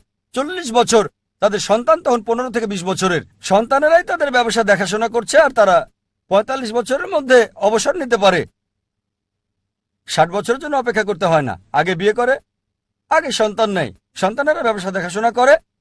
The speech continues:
তারা দ্রুত অবসরে গিয়ে আরাম করে। সুতরাং তৃতীয় প্রকারের লোকেরা যদি জীবন উপভোগ করতে চায়, আগে বিয়ে করা ভালো, দ্রুত সন্তান নেবে, সন্তান ব্যবসা দেখাশোনা করবে, তারা জীবন উপভোগ করবে। আর এ কারণেই যদি পরিকল্পনার ব্যাপারে বলতে হয়,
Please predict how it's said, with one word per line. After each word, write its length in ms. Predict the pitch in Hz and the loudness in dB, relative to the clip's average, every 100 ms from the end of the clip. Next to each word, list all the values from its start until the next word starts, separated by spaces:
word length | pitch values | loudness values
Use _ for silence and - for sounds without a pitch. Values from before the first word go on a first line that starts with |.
| _ _ - | _ _ -6
তারা 200 | 294 294 | -2 -2
দ্রুত 220 | 208 208 | -4 -2
অবসরে 360 | 202 170 180 165 | -2 -2 -8 -4
গিয়ে 120 | 156 | -2
আরাম 180 | 143 123 | -2 -6
করে। 200 | 104 87 _ _ _ _ _ - | -12 -14 _ _ _ _ _ -10
সুতরাং 420 | 240 349 349 269 | -8 -4 -4 -4
তৃতীয় 320 | 247 240 339 | -10 -6 -6
প্রকারের 340 | 320 269 254 | -2 0 2
লোকেরা 500 | 233 214 233 233 254 - _ - | 2 4 6 8 6 4 _ -8
যদি 200 | 143 190 | -4 -4
জীবন 300 | 156 214 269 | -4 -4 -6
উপভোগ 280 | 311 233 208 | -4 -2 0
করতে 200 | 214 196 | -2 -2
চায়, 260 | 202 208 226 _ - | 4 4 4 _ 2
আগে 240 | 165 196 | 2 2
বিয়ে 260 | 165 196 269 | -2 0 0
করা 300 | 269 233 208 | 2 4 4
ভালো, 400 | 143 196 240 262 _ _ _ _ _ _ _ _ - | 6 6 8 4 _ _ _ _ _ _ _ _ -14
দ্রুত 220 | 135 233 254 | -10 -6 -4
সন্তান 420 | 190 190 196 233 | -2 0 2 4
নেবে, 280 | 262 277 - _ | 6 6 4 _
সন্তান 400 | - 226 294 392 | 0 0 0 -2
ব্যবসা 280 | 311 262 220 | 0 0 0
দেখাশোনা 400 | 196 180 180 220 | -2 -2 -4 -4
করবে, 240 | 254 269 302 | -4 -4 -2
তারা 180 | 311 | -2
জীবন 300 | 220 214 202 | -2 -4 -6
উপভোগ 300 | 190 175 160 | -4 -6 -6
করবে। 280 | 143 135 107 90 _ _ _ _ _ _ _ _ _ _ - | -6 -8 -8 -18 _ _ _ _ _ _ _ _ _ _ -4
আর 280 | 220 - - | 0 2 2
এ 120 | 240 | 0
কারণেই 560 | 254 269 262 240 180 - _ _ _ | 2 4 4 4 2 -2 _ _ _
যদি 200 | 147 202 | -4 -4
পরিকল্পনার 580 | 202 208 220 247 311 311 | -2 -2 -2 -4 -2 0
ব্যাপারে 260 | 277 247 220 | 0 0 0
বলতে 300 | 208 190 226 | 0 2 4
হয়, 280 | 202 214 | 8 6